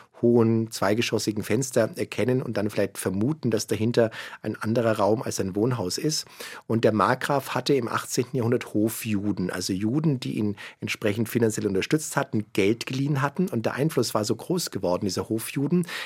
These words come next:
dass er sich dem Wunsch, eine Synagoge zu haben, nicht entziehen konnten. Und der Markgraf Karl Wilhelm Friedrich hat dann dem Bau einer Synagoge zugestimmt. War natürlich klar, ein versteckter Winkel in der Innenstadt sollte es sein.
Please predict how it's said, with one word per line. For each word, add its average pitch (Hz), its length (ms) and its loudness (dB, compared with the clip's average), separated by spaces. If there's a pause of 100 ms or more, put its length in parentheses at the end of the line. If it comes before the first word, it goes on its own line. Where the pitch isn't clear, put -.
(120)
dass 107 100 -4
er 117 80 0
sich 117 180 0
dem 98 320 0
Wunsch, 165 360 2
eine 127 120 0
Synagoge 117 520 0
zu 120 200 -4
haben, 113 300 0
nicht 117 240 -2
entziehen 170 480 -2
konnten. 104 540 -2 (560)
Und 127 160 4
der 117 100 6
Markgraf 127 640 4
Karl 120 300 2
Wilhelm 104 260 2
Friedrich 170 580 0
hat 113 240 -2
dann 185 380 2 (120)
dem 113 200 0
Bau 95 240 4
einer 110 140 0
Synagoge 107 440 -2
zugestimmt. 170 720 0 (480)
War 113 200 2
natürlich 113 380 0
klar, 104 240 2
ein 131 140 2
versteckter - 540 0
Winkel 123 280 2
in 110 80 2
der 123 80 2
Innenstadt 160 360 0
sollte 139 280 4
es - 140 0
sein. 131 340 2